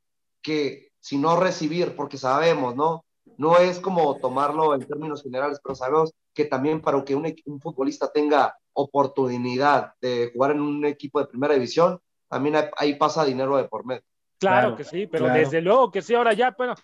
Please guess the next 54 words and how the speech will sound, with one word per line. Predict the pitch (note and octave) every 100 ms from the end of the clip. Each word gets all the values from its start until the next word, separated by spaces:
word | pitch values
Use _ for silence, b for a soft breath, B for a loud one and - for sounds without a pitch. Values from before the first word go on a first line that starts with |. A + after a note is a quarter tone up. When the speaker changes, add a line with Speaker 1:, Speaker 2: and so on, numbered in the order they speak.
| _ _
Speaker 2:
terminamos | - G#3 A#3+ A3
este | A3+
tema. | F#3 B3+ B3 G#3 _ _ E3 F3+
¿Se | -
acuerdan | F#3+ A3+ A3
que | F#3+ F3+
desde | E3 E3+
que |
empezamos | F3 E3+ G3+ G3+ F#3 - _ _ _
a, | D#3+ E3+ F3
a | F3+
inicios | E3+ F3 G3 G3+ D#3+
del | F3
año | F#3+ F#3+
el | F3
programa | D#3+ D#3+ F#3 F#3
decíamos | E3 F#3+ F#3 -
que |
íbamos | F#3+
a | G3
estar | F#3+
platicando | F3 D#3 D#3+ F#3+ F3
de |
esto | F3+ E3+
constantemente? | E3 G3 F#3 F3+ G3+ F#3
Pues | D#3+
ahí | E3+
está | D#3 E3
la | D3
prueba. | D3 D3
Teacher, | G3 C#4+ D4 A#3 - _ _ _
eh, | G#3 A3
cambio | C#4 D#4+
de | C4
tema | C#4 D4
con | A#3
usted | G3+ A#3+
rápidamente | A#3+ A3+ G#3 A3
ya | A3
para | G#3 G#3
te-, | E3 D#3
ir | G3
terminando | F#3 G3 E3+ F3+ G3
prácticamente | G3 - D#3+ E3+ F#3
la, | D3+ D3
la, | C3+
la | C#3
hora | F3 G3
del | D3+
taco. | G3+ A3 C#4 A3 _ _ _ _ _ _
Lo | G3+ A#3+
de |
Eugenio | C4 F4+ G4+ C#4+
Pizzuto, | C4 E4+ F4+ G4 G4+